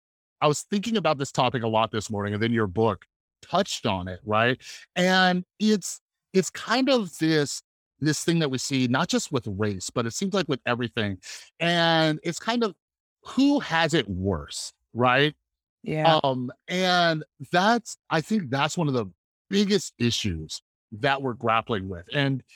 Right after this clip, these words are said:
Speaker 1: you could see, you know, because there are plenty of, um, middle America, you know, white farmers who feel like they have it terrible, and that's where they get really angry about hearing about, you know, uh,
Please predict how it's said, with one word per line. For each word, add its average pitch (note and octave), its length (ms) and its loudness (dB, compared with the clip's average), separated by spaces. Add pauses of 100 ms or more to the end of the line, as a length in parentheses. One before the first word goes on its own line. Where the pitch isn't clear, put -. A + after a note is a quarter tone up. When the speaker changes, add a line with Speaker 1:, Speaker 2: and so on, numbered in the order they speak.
(140)
Speaker 1:
you A3+ 120 0
could A3+ 120 0
see, F#3+ 340 -2
you G3+ 120 2
know, C3 320 2
because D#3 320 0
there E3 140 2
are G3+ 180 6
plenty D#3 400 -4
of, C#3+ 300 0 (500)
um, C3 420 2
middle D3+ 280 4
America, B2+ 840 2
you C3 120 -2
know, A#2 100 -2
white B2 380 0 (200)
farmers G#2+ 640 -4
who C3+ 100 -2
feel C#3 260 -4
like A2 240 -2
they D3 120 2
have C3 220 -2
it G#2+ 80 -10
terrible, C3 580 2 (220)
and D3 180 0
that's D#3 300 2
where C3+ 260 0
they C3+ 360 2
get A#2 340 0
really A#2+ 280 0 (100)
angry B2+ 420 2
about G2 300 2
hearing A#2+ 320 0
about, G#2 440 2 (380)
you C#3+ 140 4
know, G#2 480 2
uh, G2 340 -2